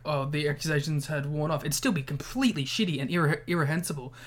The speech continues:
But it's like, at least I could try and push it out of my brain for a second while I'm trying to watch this show to review it. But I can't because it's in the middle of the fucking accusations being out there. It's, it's just rid-, ugh.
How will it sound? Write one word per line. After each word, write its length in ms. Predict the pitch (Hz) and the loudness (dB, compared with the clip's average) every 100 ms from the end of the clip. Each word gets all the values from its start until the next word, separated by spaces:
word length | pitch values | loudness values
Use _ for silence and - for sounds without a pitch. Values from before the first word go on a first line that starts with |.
| 208 | -4
But 120 | 202 | -2
it's 160 | 185 180 | 0 -2
like, 260 | 170 147 - | -6 -6 -2
at 100 | 160 | 0
least 280 | 196 196 - | 2 0 -2
I 100 | 160 | 0
could 120 | 170 | 0
try 220 | - 196 | 2 2
and 240 | 165 135 - | 2 0 -4
push 240 | - 233 | 2 6
it 80 | - | 6
out 100 | 180 | 6
of 60 | 175 | 4
my 80 | |
brain 460 | 139 143 151 175 214 | 0 0 0 4 4
for 140 | 170 143 | 4 0
a 40 | |
second 440 | - 139 139 160 | 0 -4 0 0
while 140 | 160 147 | 0 0
I'm 60 | 139 | 0
trying 180 | 160 147 | 0 0
to 40 | |
watch 180 | 147 143 | 0 0
this 140 | 143 - | -4 0
show 180 | 151 | 0
to 80 | 147 | 2
review 460 | 139 135 143 156 185 | 2 -2 2 4 4
it. 140 | - - - - | 2 -6 -16 0
But 120 | 180 | 4
I 100 | 165 | 4
can't 500 | 147 175 233 226 - - | 4 4 6 4 2 -2
because 240 | - 170 208 | 2 4 4
it's 100 | 214 | 6
in 140 | 208 | 6
the 80 | 185 | 8
middle 240 | 190 233 | 6 6
of 80 | 196 | 4
the 80 | 175 | 2
fucking 360 | - 240 220 226 | 0 0 4 2
accusations 540 | 226 220 220 214 151 | 4 4 4 4 4
being 320 | 196 196 165 | 4 4 4
out 240 | 156 - - | 0 -2 0
there. 320 | 147 202 - - - - - - - - - - - - - - - - - - | 0 0 -6 -16 -20 -20 -20 -20 -20 -20 -20 -20 -20 -20 -20 -20 -20 -20 -20 -16
It's, 400 | 160 156 - - - | -16 -16 -18 -20 -18
it's 120 | - | -14
just 260 | - 269 160 | -10 -8 -4
rid-, 160 | 143 - - | -6 -6 -8
ugh. 520 | 151 147 - - - | -2 -2 -2 -6 -8